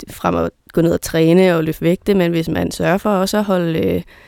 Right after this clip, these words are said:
sin krop, øh, sund og rask og bevæge sig, så tror jeg også, det hjælper på, at du ikke får det helt skidt.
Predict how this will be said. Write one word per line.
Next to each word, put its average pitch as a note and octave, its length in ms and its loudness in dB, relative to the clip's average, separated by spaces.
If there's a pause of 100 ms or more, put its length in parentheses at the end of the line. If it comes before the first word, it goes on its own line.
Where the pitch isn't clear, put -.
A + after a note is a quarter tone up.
sin F3+ 220 -6
krop, - 380 -2
øh, G3+ 640 0
sund G#3+ 300 -2
og A3+ 100 -2
rask G#3 360 -4
og G3 260 2
bevæge A3+ 400 0
sig, G3+ 240 -2
så F3+ 100 -8
tror - 240 -8
jeg F#3+ 100 -2
også, F#3+ 160 -6
det G3 80 -4
hjælper F#3+ 320 -2
på, F#3 220 -4
at F3+ 200 -4
du F3 60 -6
ikke F3 180 -6
får F3 180 -4
det F3 160 -2
helt F#3 240 -6
skidt. - 300 -6